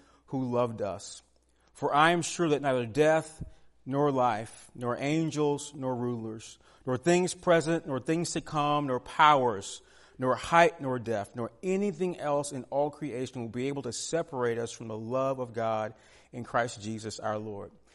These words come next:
There's one interesting thing that Paul is doing here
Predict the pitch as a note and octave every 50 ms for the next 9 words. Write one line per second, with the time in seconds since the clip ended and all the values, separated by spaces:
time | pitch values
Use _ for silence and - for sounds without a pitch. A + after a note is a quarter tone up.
0 | _ - C3 A#2+ - B2 C3+ C#3+ D3+ C#3+ - C#3+ - - D3 D3 - - C3+ C3
1 | B2+ A#2+ - - - - - B2 B2 B2+ A2+ A2+ - A2 G2+ G#2 C3+ D3 D3 C#3+
2 | B2+ A#2+ A2 A#2+ A2+ A2 A2 A2 A2+ A2+